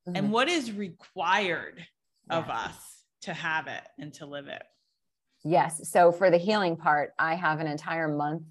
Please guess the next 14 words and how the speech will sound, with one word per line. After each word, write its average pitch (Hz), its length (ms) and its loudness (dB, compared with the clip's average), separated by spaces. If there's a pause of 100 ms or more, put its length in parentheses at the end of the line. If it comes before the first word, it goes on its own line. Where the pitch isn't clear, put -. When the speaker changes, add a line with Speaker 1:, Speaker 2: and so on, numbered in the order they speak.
(140)
Speaker 1:
uh, 143 300 0
at 135 80 -8
the 147 60 -4
beginning 165 360 0
of 147 160 -4
this 147 260 -6
work 151 220 -2
that 147 120 -2
I 147 120 0
do 143 300 0 (300)
that 156 300 6
we 170 180 4
go 170 200 6
back 147 320 0